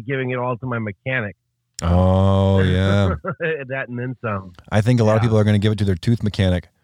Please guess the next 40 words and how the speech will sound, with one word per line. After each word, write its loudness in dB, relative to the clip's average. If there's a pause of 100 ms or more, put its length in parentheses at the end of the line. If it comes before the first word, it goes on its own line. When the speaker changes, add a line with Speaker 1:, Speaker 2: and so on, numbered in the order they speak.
(280)
Speaker 2:
I'll -2
tell 2
you, 2
we're 2
having 4
a, 2 (220)
Speaker 1:
<laughs> -20
Speaker 2:
we're 4
having 4
a 2
banging 4
month. 0 (340)
In, 2
uh, 2
Speaker 1:
You -4
gonna 4
have 2
a -2
Speaker 2:
uh, -4
Speaker 1:
sale? -4 (100)
You -12
gonna -4
have -4
a -6
sale? -4 (100)
Speaker 2:
<laughs> -8
I'm 2
gonna 6
have, -2 (200)
I'm -8
gonna 4
have, 0 (340)
I'm -2
gonna 4
do 4
a, 2 (260)
a -4
discount, 2 (140)
twelve 2
dollar 0